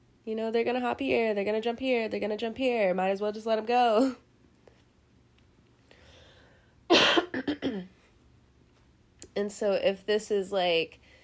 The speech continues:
the energy of an ex-lover, and it's kind of like, it's not even that this person's, like, in your life. It doesn't have to be a Leo, one hundred percent. It's just they're acting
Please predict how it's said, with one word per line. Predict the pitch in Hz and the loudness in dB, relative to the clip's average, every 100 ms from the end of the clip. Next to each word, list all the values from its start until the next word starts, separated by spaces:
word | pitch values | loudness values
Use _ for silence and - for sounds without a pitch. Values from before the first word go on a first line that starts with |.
| - _ | -20 _
the | - 190 | 4 4
energy | 185 196 190 196 180 | 4 2 0 0 0
of | - 175 | 0 -2
an | 170 | -4
ex-lover, | 165 165 190 185 202 190 190 160 147 - - | -6 -6 -4 0 0 0 0 2 0 -2 -4
and | 175 170 170 | -4 -4 -4
it's | 170 - | -6 -8
kind | - 180 170 | -10 -6 -6
of | 165 | -6
like, | 175 170 160 160 - - - - _ _ - _ _ - | -2 0 0 -2 -6 -20 -20 -20 _ _ -20 _ _ -4
it's | 214 220 | -4 0
not | 233 226 | 0 0
even | 220 214 214 | 0 0 2
that | 190 185 | 0 0
this | 196 | -6
person's, | - 180 175 202 214 | -6 -4 -4 -2 -4
like, | 220 220 | -4 -4
in | 240 240 | -4 -2
your | 240 | -2
life. | 247 247 254 277 - - - - | 0 0 0 0 -4 -20 -20 -10
It | 214 214 | -2 0
doesn't | 262 254 | 2 0
have | 233 220 | -4 -6
to | 196 | -4
be | 185 | -2
a | 165 | -2
Leo, | 151 - - | -2 -6 -6
one | 175 190 | -6 -4
hundred | 190 185 | -6 -8
percent. | 185 185 - | -8 -6 -4
It's | 180 - | -4 -4
just | 190 190 | -6 -4
they're | 190 170 - | -2 -2 -2
acting | 170 175 - 170 170 165 - | -6 -8 -8 -6 -6 -8 -12